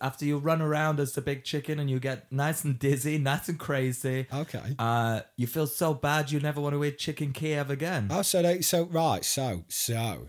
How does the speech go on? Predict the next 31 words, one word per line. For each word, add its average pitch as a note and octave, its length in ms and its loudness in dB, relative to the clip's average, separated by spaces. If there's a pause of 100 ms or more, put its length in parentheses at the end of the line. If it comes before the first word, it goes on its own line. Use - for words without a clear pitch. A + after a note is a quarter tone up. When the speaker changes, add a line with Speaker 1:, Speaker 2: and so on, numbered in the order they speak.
Speaker 2:
I G2+ 160 -2
understand. A2 680 -4 (280)
So B2 200 -2
it's B2 180 0
a, A2 140 -4
it's A2+ 140 -2
a A#2 40 -2
kid's F3 300 -4
game, D#3+ 560 -2 (140)
Speaker 1:
Yeah. A#2+ 220 -2
Speaker 2:
presumably D#3 760 2
developed C3+ 420 -2
by B2 360 -4
adults, G#2+ 520 -6 (280)
that B2 320 -4
encourages D3+ 640 -4
kids - 420 -6
to - 100 -6
become C3 420 -4
vegetarians C#3+ 840 -6
or G#2 120 -4
vegans. - 720 -6
Speaker 1:
Well, D3 160 0
it D#3+ 120 0
works F3 260 2
a F3 60 -6
treat A3 300 -4
because - 360 -4
here A2 200 -2
I C#3+ 160 -8
am, E3 460 0